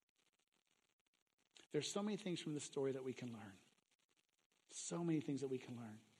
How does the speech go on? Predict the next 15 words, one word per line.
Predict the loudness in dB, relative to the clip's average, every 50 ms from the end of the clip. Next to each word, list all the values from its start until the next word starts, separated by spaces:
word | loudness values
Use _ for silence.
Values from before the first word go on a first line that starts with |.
| -20 _ _ -20 _ -20 -20 -20 -20 -20 -20 _ _
One | 6 8 10 10 10 8 6 4 -2 -8 -14 -18 -20 -20 -20 -20 -20 -20 _ _ _ _
is | -6 -2
just | 2 2 2 2 2 -4
the | -6
power | 0 4 6 6 6
of | 6 2 -2
prayer. | -4 -2 -2 -2 -2 -4 -8 -14 -20 -20 -20 -20 -20 -20 _ _ -20 -20 -20 -20 -20 -20 -20 -20 -20 -20 -20 -20 -20 _ -20 _ _ _ -20 -20 _ _ _ _ _ _ _ _ _ _ _ _ _ _ _ _ _ _ _ _ _ _
Peter | 10 12 12 12 12 12 12 12 12
and | 12 10 4
John, | 4 6 6 8 10 10 10
I | 8 8
can | 6 4 4
imagine, | 6 6 4 4 4 2 2
were | 2 2 0
unbelievably | 0 2 2 2 4 6 8 8 8 6 4 2 2 4 4 4 2